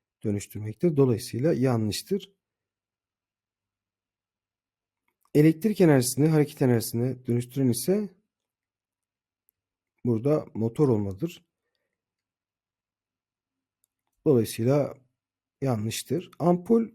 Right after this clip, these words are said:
elektrik enerjisini ışık enerjisine dönüştürmektedir. Evet, burada jeneratör elektriğe dönüştürdü hareketi. Ampul ise ışık verdiği için ışık enerjisine dönüştürüyor. Rüzgarın hızı arttıkça lamba parlaklığı artabilir.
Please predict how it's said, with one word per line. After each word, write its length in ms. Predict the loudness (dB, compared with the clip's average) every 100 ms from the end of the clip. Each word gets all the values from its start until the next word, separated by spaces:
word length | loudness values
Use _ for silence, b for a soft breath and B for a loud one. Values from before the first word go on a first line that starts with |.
| -4
elektrik 420 | -2 0 -2 -2
enerjisini 360 | 0 0 0 -4
ışık 180 | -2 0
enerjisine 400 | 0 0 -2 -2
dönüştürmektedir. 920 | -2 -6 -8 -8 -6 -6 -6 -8 _ _ _ _ _ -6
Evet, 460 | 0 0 -2 -18 -16 -4
burada 340 | 0 2 0
jeneratör 500 | 2 2 0 0 -2
elektriğe 520 | 0 -2 0 0 2
dönüştürdü 440 | 2 -2 -4 -4 -4
hareketi. 600 | -4 -10 -6 -6 -6 -10 _ _ _ _ _ -2
Ampul 280 | 0 0
ise 460 | -6 -2 0 0 -6 _ -10
ışık 280 | -8 -8 -6
verdiği 260 | -8 -6
için 300 | -6 -4 -4 -4
ışık 220 | -4 0
enerjisine 420 | 2 0 0 2
dönüştürüyor. 720 | 2 0 -4 -2 0 -2 -8 _ _ _ _ _ _ _ _ 2
Rüzgarın 500 | 2 6 4 4 0
hızı 280 | 0 0 0
arttıkça 540 | -2 -6 -6 -2 0
lamba 320 | 2 0 -2
parlaklığı 440 | -2 -2 -4 -2 -2
artabilir. 720 | -2 -6 -4 -4 -6 -10